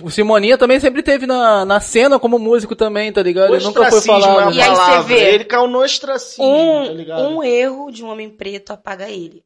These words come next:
Speaker 3: Agora, assim, não podemos afirmar, né? Mas, em vários sites, você consegue achar isso aí se você pesquisar.
Speaker 1: Sim.
Speaker 3: Há relatos, pode ser muito perigoso o que eu tô falando, que, não vou nem falar o nome da pessoa, um artista do M P B mundialmente famoso é pedófilo.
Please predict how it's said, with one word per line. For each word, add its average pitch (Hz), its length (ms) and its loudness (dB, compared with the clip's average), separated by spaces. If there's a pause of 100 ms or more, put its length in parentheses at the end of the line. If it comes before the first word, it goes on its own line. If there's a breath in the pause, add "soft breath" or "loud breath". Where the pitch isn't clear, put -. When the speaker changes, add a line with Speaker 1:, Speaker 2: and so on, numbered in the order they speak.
Speaker 3:
Agora, 180 500 -12 (720)
assim, 180 380 -18 (240)
não 196 80 -20
podemos 196 400 -16
afirmar, 220 540 -16
né? 180 140 -20 (120)
Mas, 208 520 -10 (680)
em 220 100 -14
vários 185 320 -8
sites, 214 540 -6
você 196 200 -16
consegue 185 380 -10
achar 180 260 -10
isso 180 220 -14
aí 190 100 -8
se 190 100 -16
você 180 200 -18
pesquisar. 196 600 -10
Speaker 1:
Sim. 123 280 -14
Speaker 3:
Há - 80 -8
relatos, 247 720 -4 (100)
pode 208 160 -18
ser 226 120 -20
muito 208 240 -20
perigoso 208 280 -18
o - 40 -20
que 190 120 -20
eu 180 40 -20
tô - 80 -20
falando, 196 360 -20 (440)
que, 285 280 -8
não 220 100 -10
vou 226 80 -6
nem 233 80 -10
falar 277 200 -10
o - 20 -10
nome 240 120 -14
da 233 80 -14
pessoa, 220 320 -16 (380)
um 247 100 -8
artista 240 560 -8
do 208 80 -8
M 214 140 -8
P 220 180 -6
B 196 540 -6
mundialmente 277 800 -8
famoso 254 400 -8
é - 20 -6
pedófilo. 214 540 -10